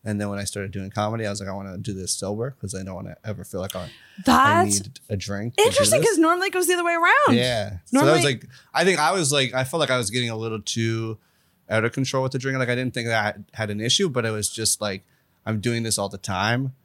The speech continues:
Speaker 2: Yeah.
Speaker 1: And it's not even, it's, it's less, it's just because it's something to do.
Speaker 2: Oh my
Speaker 1: And it was
Speaker 2: God,
Speaker 1: just,
Speaker 2: I
Speaker 1: it felt
Speaker 2: know.
Speaker 1: like it was too,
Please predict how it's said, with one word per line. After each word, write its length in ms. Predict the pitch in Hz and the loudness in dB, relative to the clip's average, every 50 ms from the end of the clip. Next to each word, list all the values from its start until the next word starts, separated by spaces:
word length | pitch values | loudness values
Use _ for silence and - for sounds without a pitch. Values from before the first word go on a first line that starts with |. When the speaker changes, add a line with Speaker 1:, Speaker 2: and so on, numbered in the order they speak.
| _ _ _ _ _ _ - | _ _ _ _ _ _ 2
Speaker 2:
Yeah. 260 | 214 214 165 120 - - _ _ _ _ _ _ _ _ _ _ _ _ _ _ | 2 2 2 0 -2 -8 _ _ _ _ _ _ _ _ _ _ _ _ _ _
Speaker 1:
And 120 | - 123 120 | 0 2 2
it's 220 | 113 104 - - | 2 0 -2 0
not 280 | 117 120 120 123 120 120 | 2 2 2 2 2 0
even, 440 | 117 113 107 117 117 113 110 107 - _ - | 0 -2 -2 -2 -4 -4 -6 -8 -8 _ -2
it's, 240 | 131 117 - - - - | 0 0 0 0 2 0
it's 220 | 147 127 - - | 0 2 2 0
less, 580 | 131 131 131 139 147 135 - - - - - - - - _ _ _ _ | 0 0 2 2 2 2 0 0 0 -2 -4 -8 -14 -20 _ _ _ _
it's 160 | - 135 123 - | -2 0 0 2
just 160 | 147 127 131 | 0 0 -2
because 300 | 139 - - 143 123 120 | -6 -2 0 0 0 0
it's 80 | 117 - | 0 0
something 240 | 139 127 120 123 110 | 0 2 0 0 0
to 80 | 110 | 0
do. 400 | 95 92 107 110 127 160 185 - - _ _ - - | -2 0 0 0 2 0 0 -4 -10 _ _ -10 -6
Speaker 2:
Oh 140 | 185 175 190 | -4 -4 -4
my 60 | 160 | 0
Speaker 1:
And 100 | 127 110 | 2 2
it 20 | 113 | 2
was 120 | 110 101 | 2 2
Speaker 2:
God, 80 | 110 113 | 2 0
Speaker 1:
just, 120 | - 123 | 2 0
Speaker 2:
I 20 | 117 | 0
Speaker 1:
it 20 | |
felt 160 | 131 131 120 110 | 2 0 0 0
Speaker 2:
know. 20 | |
Speaker 1:
like 100 | 110 104 | 0 -2
it 40 | 110 | -2
was 120 | 104 - | -4 -2
too, 460 | - - - 113 117 120 123 123 - | -4 -2 0 2 2 2 2 -2 -4